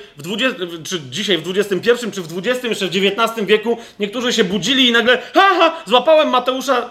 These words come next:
na gorącym uczynku, chwyciłem go za rękę”, tak? N-, niezależnie od tego, czy wierzysz w natchnienie Ducha Świętego, czy nie, przypomnij sobie jedną rzecz. To jest Ewangelia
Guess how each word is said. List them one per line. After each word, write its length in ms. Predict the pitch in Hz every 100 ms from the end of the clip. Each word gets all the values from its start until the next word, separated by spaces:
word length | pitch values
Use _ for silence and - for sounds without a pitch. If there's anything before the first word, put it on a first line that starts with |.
| -
na 180 | 208 226
gorącym 400 | 226 240 240 233
uczynku, 280 | 220 175 190
chwyciłem 420 | 285 285 277 240
go 100 | 220
za 120 | 208
rękę”, 280 | 185 147 117
tak? 320 | - 185 190 - _ _ _ _ _ _ _ _ _ _ _ _ - _ _ _ _ -
N-, 300 | 175 175 190
niezależnie 500 | 190 220 247 330 392
od 60 | 359
tego, 200 | 285 233
czy 140 | -
wierzysz 320 | 196 254 262 196
w 60 |
natchnienie 440 | 226 220 233 233 214
Ducha 200 | 220 220
Świętego, 400 | 220 202 196 196
czy 120 | 190
nie, 100 | 214
przypomnij 380 | 214 214 233 220
sobie 340 | 190 202 202
jedną 300 | 185 185 185
rzecz. 280 | 160 131 - - _ _ _ _ -
To 200 | 254 294
jest 300 | 226 226 226
Ewangelia 720 | 196 196 185 151 156 180